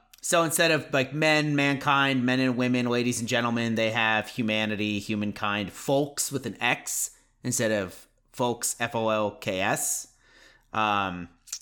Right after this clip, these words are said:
and so, wi-, so folks with an X has a little bit more of a, uh, progressive or, uh, uh, origin than, than folks as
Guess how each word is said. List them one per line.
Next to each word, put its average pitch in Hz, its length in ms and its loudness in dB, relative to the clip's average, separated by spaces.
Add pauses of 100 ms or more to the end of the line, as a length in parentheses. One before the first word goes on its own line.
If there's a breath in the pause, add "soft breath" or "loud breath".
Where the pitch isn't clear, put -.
(460 loud breath)
and 117 200 -2
so, 113 420 2
wi-, 123 280 -4
so 120 180 -2
folks 135 340 -2
with 127 120 -6
an 120 80 -2
X 113 220 -2
has 110 200 0
a 113 60 0
little 110 200 0
bit 104 160 -4
more 104 280 0
of 104 240 -2
a, 95 500 -2 (320 soft breath)
uh, 101 140 -4
progressive 98 880 -4
or, 90 460 -2 (280)
uh, 90 260 -4 (580)
uh, 76 360 -6 (120)
origin 98 460 -4
than, 90 280 -8 (140)
than 87 280 -8
folks - 560 -8
as 85 360 -8